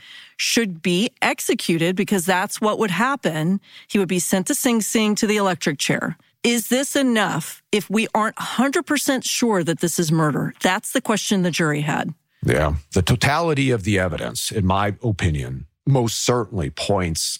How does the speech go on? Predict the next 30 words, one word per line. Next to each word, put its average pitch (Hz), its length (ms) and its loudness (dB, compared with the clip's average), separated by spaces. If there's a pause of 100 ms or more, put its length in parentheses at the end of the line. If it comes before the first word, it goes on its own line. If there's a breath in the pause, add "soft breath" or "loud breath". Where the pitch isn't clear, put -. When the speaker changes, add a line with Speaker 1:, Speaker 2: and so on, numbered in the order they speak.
Speaker 2:
at 78 340 0
Patrick 113 400 0
and 110 160 2
Jones 78 540 0
conspiring 107 840 0
to 107 160 0
kill 76 340 0
Rice. 55 580 -4 (540 loud breath)
And 80 320 2
his 120 220 2
death 98 420 0
was 80 500 0
caused 85 540 0
at 92 200 0
the 113 60 4
hands 113 460 2
of 107 100 2
another. 110 540 2 (100)
This 90 320 2
was 90 220 0
not 98 220 2
a 101 100 2
natural 90 460 2
death. 85 480 0
Now, 82 420 2 (560 loud breath)
the 92 460 4 (200)
actual 113 640 2
cause 151 460 0
of 110 160 0
death, - 540 -6